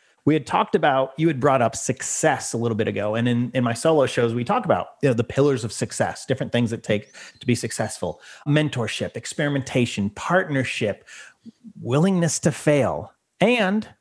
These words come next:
willingness to succeed are just some of the things that I think that it takes to be successful.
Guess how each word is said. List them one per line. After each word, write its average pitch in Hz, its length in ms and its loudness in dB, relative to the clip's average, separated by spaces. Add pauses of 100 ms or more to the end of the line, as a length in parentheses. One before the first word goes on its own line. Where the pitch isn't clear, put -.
(360)
willingness 196 760 2
to - 100 -8
succeed 170 680 0
are 120 60 4
just 110 180 -4
some 160 140 -2
of - 20 2
the 151 80 4
things 131 280 2
that 117 100 0
I 117 60 4
think 120 240 -2
that 117 100 -2
it 113 60 -12
takes 104 260 -2
to - 40 -20
be 110 120 2
successful. - 680 -2